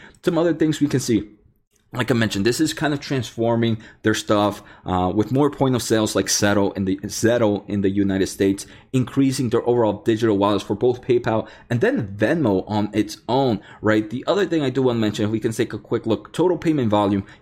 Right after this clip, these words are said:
it's up quarter over quarter. It's also up year over year. Uh, so overall, the company, in my opinion, is looking great at the moment,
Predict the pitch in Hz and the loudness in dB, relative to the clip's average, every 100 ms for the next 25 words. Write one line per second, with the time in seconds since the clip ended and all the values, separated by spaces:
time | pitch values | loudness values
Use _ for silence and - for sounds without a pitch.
0 | - 135 - - 170 - - 135 143 143 | -2 -2 -2 -2 -2 -4 -4 0 2 2
1 | - 127 117 110 - 113 110 98 - 104 | 0 0 0 -2 0 2 2 -2 -2 -2
2 | 110 110 104 104 101 101 95 90 92 117 | 0 0 -2 -2 0 2 2 -2 2 2
3 | 117 117 - - - - 160 214 302 302 | 2 -2 -10 -10 -8 -2 0 0 2 0
4 | 269 - - 190 190 180 - 135 123 127 | -2 -4 -4 -4 0 -2 -2 -4 -2 -2
5 | 123 123 110 110 - 107 107 - 101 - | -2 -4 -2 -2 -4 -6 -6 -8 -8 -4
6 | 107 - - 98 98 90 90 - 90 101 | -6 -6 -4 0 0 -2 -6 -6 -4 0
7 | 107 101 | 0 -2